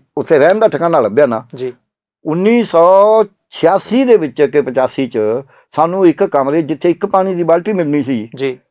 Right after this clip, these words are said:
Speaker 1: ਤੇ ਚਾਰ ਸੌ ਰੁਪਇਆ ਦੇਣਾ ਪਿਆ,
Speaker 2: ਕਿਆ
Speaker 1: ਜਦ ਕਿ ਉਹਦੇ
Speaker 2: ਬਾਤ।
Speaker 1: ਚਾਲੀ ਰੁਪਏ ਦਾ ਕੰਮ
Speaker 2: ਚਾਲੀ ਰੁਪਏ ਦਾ
Speaker 1: ਕਰਨਾ।
Speaker 2: ਕੰਮ।
Speaker 1: ਕਿਉਂਕਿ ਪਹਿਲਾਂ ਲੱਭਿਆ ਨਹੀਂ।
Speaker 2: ਜੀ।
Speaker 1: ਸੋ ਮੈਂ ਤਾਂ ਕਹਿਣਾ ਵੀ ਇਹ ਦੋ ਤਿੰਨ ਗੱਲਾਂ ਬੱਚਿਆਂ ਨੂੰ ਵੀ ਭਾਈ ਆਹ ਕਰ ਲੈਂਦਾ, ਇੱਕ
Speaker 2: ਹੂੰ,
Speaker 1: ਤਾਂ ਇਹ
Speaker 2: ਹੂੰ।
Speaker 1: ਸਿੱਖਿਆ।
Speaker 2: ਜੀ।
Speaker 1: ਦੂਜਾ ਮੈਂ ਦੇਖਿਆ ਜਿਹੜਾ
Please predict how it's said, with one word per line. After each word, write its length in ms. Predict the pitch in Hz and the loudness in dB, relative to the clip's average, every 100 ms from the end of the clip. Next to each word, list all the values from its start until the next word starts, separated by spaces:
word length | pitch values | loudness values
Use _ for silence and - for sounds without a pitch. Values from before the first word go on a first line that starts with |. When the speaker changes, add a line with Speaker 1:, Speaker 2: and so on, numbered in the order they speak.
| _ _ | _ _
Speaker 1:
ਤੇ 100 | 180 180 | -4 -4
ਚਾਰ 320 | - 185 208 | -2 2 2
ਸੌ 180 | 185 214 | 2 0
ਰੁਪਇਆ 240 | 160 170 143 | 2 2 2
ਦੇਣਾ 200 | 127 104 | 2 -2
ਪਿਆ, 180 | 87 | -6
Speaker 2:
ਕਿਆ 380 | 78 _ 143 127 | -16 _ 0 2
Speaker 1:
ਜਦ 140 | 127 131 | 0 0
ਕਿ 60 | |
ਉਹਦੇ 120 | 190 170 | -2 -2
Speaker 2:
ਬਾਤ। 80 | |
Speaker 1:
ਚਾਲੀ 260 | 220 214 220 | 0 2 2
ਰੁਪਏ 160 | 175 151 | 2 0
ਦਾ 80 | |
ਕੰਮ 120 | 131 120 | -2 -2
Speaker 2:
ਚਾਲੀ 180 | 156 | -2
ਰੁਪਏ 160 | 131 131 | 0 -2
ਦਾ 80 | 123 | -4
Speaker 1:
ਕਰਨਾ। 120 | 143 | -6
Speaker 2:
ਕੰਮ। 960 | - - - _ _ _ - - _ - | -12 -16 -18 _ _ _ -16 -16 _ -2
Speaker 1:
ਕਿਉਂਕਿ 180 | 285 269 | 0 2
ਪਹਿਲਾਂ 260 | 269 285 | 2 4
ਲੱਭਿਆ 220 | 285 302 | 2 2
ਨਹੀਂ। 180 | 277 254 - | 2 -2 -6
Speaker 2:
ਜੀ। 160 | 131 127 | -4 -2
Speaker 1:
ਸੋ 120 | 262 | 0
ਮੈਂ 100 | 269 | 0
ਤਾਂ 280 | 208 240 277 | 2 0 0
ਕਹਿਣਾ 400 | 139 127 - 262 | -2 -2 -4 -2
ਵੀ 160 | 285 | -2
ਇਹ 80 | 302 | -2
ਦੋ 180 | 165 185 | -2 -2
ਤਿੰਨ 220 | 220 247 | 0 0
ਗੱਲਾਂ 320 | 185 127 131 | -2 -2 -2
ਬੱਚਿਆਂ 340 | 165 110 135 123 | -4 0 0 0
ਨੂੰ 220 | 113 147 | -4 -8
ਵੀ 60 | 180 | -8
ਭਾਈ 240 | 131 117 | -6 -4
ਆਹ 120 | 185 | -4
ਕਰ 140 | 175 98 | -4 -6
ਲੈਂਦਾ, 280 | 98 82 | -8 -14
ਇੱਕ 100 | 113 | -12
Speaker 2:
ਹੂੰ, 100 | 135 | -12
Speaker 1:
ਤਾਂ 100 | 113 | -4
ਇਹ 60 | 131 | -4
Speaker 2:
ਹੂੰ। 60 | 151 | -4
Speaker 1:
ਸਿੱਖਿਆ। 320 | 87 _ - _ - | -14 _ -20 _ -10
Speaker 2:
ਜੀ। 180 | 123 120 - - _ - | -10 -10 -20 -20 _ -2
Speaker 1:
ਦੂਜਾ 260 | 185 214 | 0 2
ਮੈਂ 160 | 220 165 | 2 0
ਦੇਖਿਆ 540 | 120 - 113 92 95 - _ _ _ _ 110 | 0 -2 -2 0 -4 -6 _ _ _ _ -6
ਜਿਹੜਾ 460 | 131 147 123 - | 0 0 0 -4